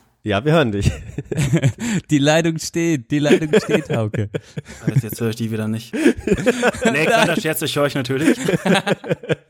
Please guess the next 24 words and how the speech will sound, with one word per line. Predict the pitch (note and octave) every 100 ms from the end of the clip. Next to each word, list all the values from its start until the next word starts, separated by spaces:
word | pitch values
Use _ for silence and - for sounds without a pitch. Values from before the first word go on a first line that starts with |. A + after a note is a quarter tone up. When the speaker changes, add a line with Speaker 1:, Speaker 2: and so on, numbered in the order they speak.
| - _ - _ _ D#4+ C4
Speaker 3:
Äh, | B2+ C#3 B2+
ja, | D3 D3+
Münster | D#3 F#3+ - E3 D#3
ist, | B2+ -
äh, | C#3+ C#3
grün | A#2+ A#2+ E3 D#3+ C3+
wie | C3+ C3+ D3
eh |
und | C3 A#2+
je, | C3+
würde | C#3+ C3+
ich |
sagen, | B2+ B2+ B2 A#2+
und, | A#2 A2+ -
äh, | A#2 A2+ A2+ - - _ _ _
einigermaßen | G#2 C3 C#3 B2 A2+ A2 A2+ A2 A2+ G#2
sonnig | G#2 G2+ G2 G2
auch. | G#2 A2+
Ich | -
war | A2+
vorhin | A#2 B2+ A#2+
schon | A#2+ A#2
Brötchen | B2 B2 C3 B2
holen, | A#2+ B2 B2